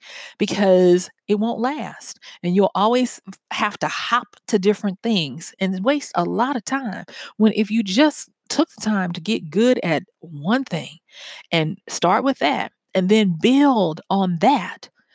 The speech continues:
you will have steady income, stable ways of making income, and ta-, taking care of yourself. And so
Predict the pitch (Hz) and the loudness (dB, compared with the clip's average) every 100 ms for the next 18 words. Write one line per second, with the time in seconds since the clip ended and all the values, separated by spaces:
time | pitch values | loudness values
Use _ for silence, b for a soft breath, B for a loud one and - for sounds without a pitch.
0 | b b b 247 277 269 262 - - - | b b b 2 2 4 2 0 -12 -4
1 | 359 381 175 165 165 - - 180 214 269 | -2 0 0 -2 -4 -6 -2 0 0 -2
2 | 220 226 - 214 208 214 214 - - - | -2 -2 0 0 0 -2 -4 -6 -6 -4
3 | 160 220 233 233 220 185 202 202 208 - | 0 0 2 0 0 0 0 0 -2 -4
4 | 175 190 339 - 208 175 160 - 123 160 | -2 0 -2 0 0 0 -2 -8 -8 -8
5 | 165 B B B - 185 185 175 - - | -10 B B B -2 0 0 -4 -6 -6
6 | 196 202 240 311 359 - 151 - - _ | -2 0 0 0 0 -2 -4 -6 -8 _
7 | _ B B B 214 220 226 208 202 202 | _ B B B 0 2 4 4 4 4